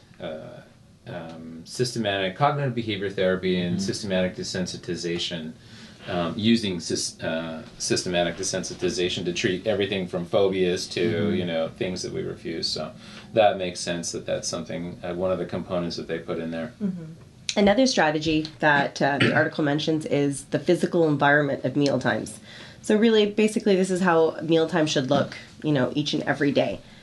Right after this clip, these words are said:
Speaker 4: Uh, they talk about eating at a specific table, so having a designated, you know, um,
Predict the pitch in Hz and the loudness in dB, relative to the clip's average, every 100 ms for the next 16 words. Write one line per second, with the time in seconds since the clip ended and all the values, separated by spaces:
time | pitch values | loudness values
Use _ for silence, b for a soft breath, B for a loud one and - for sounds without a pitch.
0 | B B 165 160 156 180 208 196 202 185 | B B 2 4 6 4 4 4 4 6
1 | 180 170 185 180 180 170 170 - - 180 | 6 4 2 4 4 4 -2 -8 -2 0
2 | 202 - 175 185 254 - 170 165 156 156 | 2 4 4 4 2 -2 0 2 4 6
3 | 151 147 156 156 151 147 - 151 147 139 | 6 4 4 2 2 0 0 2 4 4
4 | 147 - 139 139 135 | 0 0 2 4 2